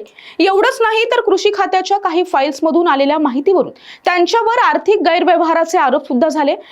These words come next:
आणि त्यामुळे त्यांच्या नावाभोवती संशयाची धूळ जमा झाली.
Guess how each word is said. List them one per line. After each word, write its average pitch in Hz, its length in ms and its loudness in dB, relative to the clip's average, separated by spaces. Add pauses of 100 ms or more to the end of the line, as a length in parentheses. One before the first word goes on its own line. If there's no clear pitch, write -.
(120)
आणि 277 120 0
त्यामुळे 302 380 0
त्यांच्या 294 340 0
नावाभोवती 294 640 0
संशयाची 262 640 -2
धूळ 220 220 -2
जमा 180 220 -4
झाली. 185 220 -6